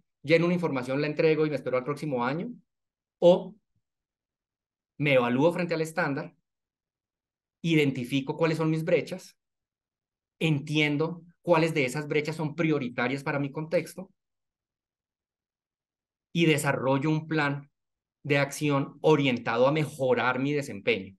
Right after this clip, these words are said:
Entonces, el foco no es el puntaje, el foco es cómo utilizar la información suministrada por las evaluaciones como insumo para identificar prioridades de acción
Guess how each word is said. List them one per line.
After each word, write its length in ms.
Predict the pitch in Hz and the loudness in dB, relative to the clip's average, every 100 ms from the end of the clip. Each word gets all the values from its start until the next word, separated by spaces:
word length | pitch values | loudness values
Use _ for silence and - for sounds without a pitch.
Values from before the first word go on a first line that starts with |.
| _ | _
Entonces, 280 | - 151 180 | -2 2 2
el 80 | |
foco 300 | 139 170 175 | 6 4 6
no 80 | 180 | 2
es 80 | 175 | 2
el 160 | 175 170 | 0 -4
puntaje, 500 | 117 113 135 113 107 _ _ _ _ _ _ - | -6 -4 -4 -4 -10 _ _ _ _ _ _ -6
el 160 | 139 | -4
foco 340 | 127 131 127 147 | 0 0 2 4
es 320 | 160 175 - _ _ _ - | 4 2 -8 _ _ _ 4
cómo 360 | 160 156 165 | 6 6 4
utilizar 480 | 175 165 143 127 120 | 0 -2 -4 -2 -2
la 80 | 131 | -2
información 560 | 131 143 131 127 120 | -2 0 0 -2 -6
suministrada 580 | 113 135 135 - 110 107 | -6 -4 -4 -4 -8 -6
por 140 | 135 131 | -6 -6
las 140 | 123 | -6
evaluaciones 760 | 113 101 90 127 135 226 - _ _ _ _ _ _ _ _ _ _ | -10 -12 -12 -6 -4 -4 -10 _ _ _ _ _ _ _ _ _ _
como 240 | - 135 120 | 0 0 0
insumo 560 | 104 - 160 175 - | -6 -6 -2 -2 -4
para 200 | - 139 | -4 -2
identificar 760 | 120 110 113 101 98 - 170 - _ _ _ _ _ _ _ | -2 -6 -12 -14 -10 -6 -6 -8 _ _ _ _ _ _ _
prioridades 840 | 156 147 123 107 107 120 175 - | 4 6 4 2 -2 -2 -4 -8
de 160 | - 120 | -2 -2
acción 600 | 104 - 139 160 233 - | -2 -6 -2 -2 -2 -12